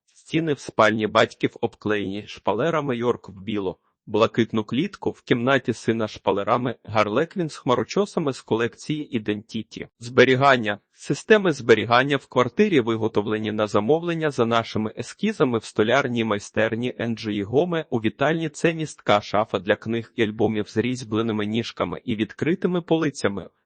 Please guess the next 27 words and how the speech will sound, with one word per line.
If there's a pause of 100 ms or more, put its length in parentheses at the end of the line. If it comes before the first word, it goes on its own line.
В
спальні
і
коридорі (280)
вбудовані
шафи
для
зберігання
великих
речей
і
сезонної
одежди,
предназначена
гардеробна, (280)
розташована
при
вході. (140)
Світло
обідній
зоні
надає
урочистості
кришталева
люстра
канделябр
Фламанд,